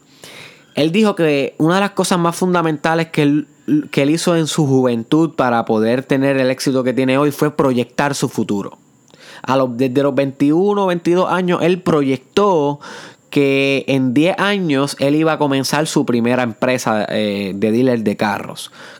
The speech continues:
Creo que él necesitaba una inversión de doscientos mil y él ganaba no sé cuánto en su trabajo y él ahorró veinte mil dólares todos los años, todos los años. Ahorró, o sea, él sacrificó el placer de corto plazo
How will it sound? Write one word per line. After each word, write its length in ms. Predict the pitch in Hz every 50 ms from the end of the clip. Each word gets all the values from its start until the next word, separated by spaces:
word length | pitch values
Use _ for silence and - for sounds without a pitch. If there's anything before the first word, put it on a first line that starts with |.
| _ _
Creo 260 | - 110 113 117 113
que 60 | 135
él 80 | 135 135
necesitaba 720 | 135 135 - 147 135 135 139 131 131 131 131 135 135 131 127
una 180 | 127 131 131
inversión 480 | 135 135 131 131 123 - - 151 151 156
de 60 | 147
doscientos 500 | 135 123 113 - 123 113 110 - - 110
mil 400 | 110 120 151 165 151 123 95 - - - - - - - -
y 140 | - 107 107
él 140 | 110 113 117
ganaba 960 | 120 135 131 135 139 139 143 139 143 139 139 135 135 131 123 120 117 110 101 -
no 180 | - 110 113 120
sé 160 | - - 139
cuánto 560 | - 151 156 160 156 156 147 - 139 131 131
en 140 | 127 127 127
su 220 | 123 - - 135 123
trabajo 540 | 131 139 160 185 196 175 156 151 175 202 - - - - - - - -
y 200 | - 131 135 135
él 120 | 131 139
ahorró 720 | 160 160 160 160 165 170 180 185 180 170 160 165 175 - -
veinte 460 | 127 120 135 135 135 131 127 135 131
mil 180 | 135 151 160 147
dólares 400 | 165 165 175 175 170 165 147 - _
todos 300 | _ 175 175 180 185 185
los 140 | 180 175 - -
años, 360 | 160 156 120 107 69 - -
todos 260 | _ 175 170 170 170 175
los 160 | 170 - -
años. 420 | 139 131 117 110 104 101 95 90 -
Ahorró, 680 | - 131 131 127 127 123 120 123 131 143 156 165 156 135
o 100 | 107 101
sea, 340 | - - 127 123 120 110 - -
él 320 | 123 139 147 175 180 -
sacrificó 1080 | - - - 131 127 - - 127 120 120 - - - 110 - - 156 170 190 208 - -
el 180 | 147 139 127
placer 420 | - - 123 113 - - 156 160 160
de 120 | 147 139
corto 380 | 117 139 147 165 160 - 170 -
plazo 480 | 160 151 147 143 143 - 156 147 139